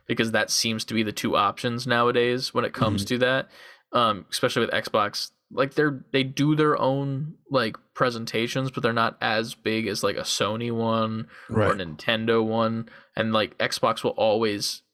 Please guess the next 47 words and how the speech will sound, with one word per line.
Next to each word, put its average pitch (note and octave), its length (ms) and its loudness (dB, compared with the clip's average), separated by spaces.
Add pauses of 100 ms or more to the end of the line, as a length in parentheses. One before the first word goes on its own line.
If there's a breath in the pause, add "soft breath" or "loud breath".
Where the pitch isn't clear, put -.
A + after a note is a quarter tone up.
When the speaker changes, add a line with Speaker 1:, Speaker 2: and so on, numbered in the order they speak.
(280)
Speaker 1:
make B2+ 300 0
an A2+ 80 0
attempt G#2+ 380 -2
to A2 40 -6
be G#2+ 240 -2
at - 180 -4
the D#3+ 100 -6
presentations A2 920 -4
done A2+ 220 0
by G#2 140 0
Keighley A2+ 500 -2
or G#2+ 120 0
E A2 200 -6
three. A2 400 -4 (300 loud breath)
Speaker 2:
Right. G2+ 320 0 (280)
Speaker 1:
Which C#3 220 0
is, - 160 -4 (100)
I, D#3 140 0 (220)
I D3 100 0
find D#3+ 300 0
that C3+ 120 0
admirable. C#3 640 0 (460)
Like, C3 300 0
they D3+ 160 4
don't E3 260 2
need C#3 320 0
to C3 60 -4
be A#2+ 120 0
there, - 340 -4 (500 soft breath)
but C3+ 100 0
they B2+ 120 2
still B2+ 260 2
go. A2+ 340 0 (220)
Like, B2+ 100 4
they C#3+ 80 4
Speaker 2:
Mm-hmm. G3 80 2
Speaker 1:
go D3 160 4
there B2+ 320 0
and C3 160 -4
then B2+ 60 0
they B2 140 2
also B2 340 0
do B2 160 0
their A2+ 160 2
own A2+ 160 -2
shit. - 280 -4
Like, G#2+ 240 -2